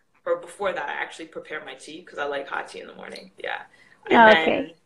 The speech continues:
Speaker 1: yeah, and then I eat breakfast, and then I head out to work.
Speaker 2: Okay, like, uh, how many hours you work,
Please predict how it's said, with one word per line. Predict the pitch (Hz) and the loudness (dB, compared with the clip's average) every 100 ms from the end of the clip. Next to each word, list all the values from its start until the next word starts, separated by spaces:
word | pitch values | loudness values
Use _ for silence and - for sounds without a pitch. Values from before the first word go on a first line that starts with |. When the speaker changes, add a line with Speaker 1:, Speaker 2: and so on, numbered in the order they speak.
| - | -8
Speaker 1:
yeah, | 175 165 131 | 0 0 0
and | 196 | -2
then | 196 | -2
I | 196 185 185 | -2 -4 -12
eat | 196 | -16
breakfast, | 180 170 - 180 - | -10 -10 -10 -16 -16
and | 160 | -16
then | 151 143 135 _ - | -16 -16 -20 _ -12
I | 107 95 80 - - - | -10 -10 -12 -16 -20 -14
head | 156 | -10
out | 131 | -10
to | - | -10
work. | 139 - - _ _ _ _ _ _ _ _ _ _ _ - _ _ | -12 -12 -14 _ _ _ _ _ _ _ _ _ _ _ -20 _ _
Speaker 2:
Okay, | 269 233 233 | 6 8 8
like, | 226 240 - | 8 8 10
uh, | 240 | 8
how | 233 269 | 10 10
many | 254 254 254 | 8 8 8
hours | 233 226 226 - | 8 8 6 6
you | 233 | 6
work, | 214 226 220 - | 10 10 10 4